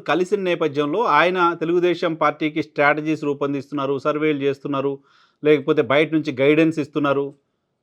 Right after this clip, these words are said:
తెలుగుదేశం పార్టీ వ్యూహాలు ఎలా ఉండాలో చెప్తున్నారు, తెలుగుదేశం జనసేన కలిసి ఏ ఎజెండా తీసుకోవాలో చెప్తున్నారు. ఇటువంటి వార్తలకు బలం చేకూరింది ఆ కలయిక. అంతేగా తెలుగుదేశం పార్టీ మీడియా చెప్తూ వచ్చింది, ఆ కలయిక అది మొదటిసారి కాదు,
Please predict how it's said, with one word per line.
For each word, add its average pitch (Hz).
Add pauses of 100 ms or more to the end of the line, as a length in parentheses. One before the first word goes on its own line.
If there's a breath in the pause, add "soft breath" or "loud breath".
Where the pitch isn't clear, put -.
తెలుగుదేశం 165
పార్టీ 151
వ్యూహాలు 151
ఎలా 147
ఉండాలో 151
చెప్తున్నారు, 135
తెలుగుదేశం 147
జనసేన 143
కలిసి 139
ఏ 143
ఎజెండా 151
తీసుకోవాలో 139
చెప్తున్నారు. 135 (340 soft breath)
ఇటువంటి 202
వార్తలకు 165
బలం 151
చేకూరింది 143
ఆ 160
కలయిక. 117 (920)
అంతేగా 220
తెలుగుదేశం 202
పార్టీ 170
మీడియా 170
చెప్తూ 165
వచ్చింది, 156 (220)
ఆ 135
కలయిక 180
అది 160
మొదటిసారి 151
కాదు, 151